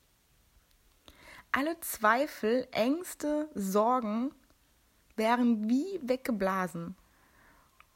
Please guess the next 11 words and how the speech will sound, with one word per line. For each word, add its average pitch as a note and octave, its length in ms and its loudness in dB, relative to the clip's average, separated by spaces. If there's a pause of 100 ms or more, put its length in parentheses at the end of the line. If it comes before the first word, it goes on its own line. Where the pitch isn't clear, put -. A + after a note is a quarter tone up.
(340)
Und A3 160 2
du G#3 140 -2
würdest C#4 420 0
dich C#4 220 0
in - 40 -8
einem G3+ 380 -2
wundervollen C4 800 2
Zustand A#3+ 920 -4 (760)
von G#3+ 260 0
tiefem D4+ 540 0
Vertrauen G3+ 880 -2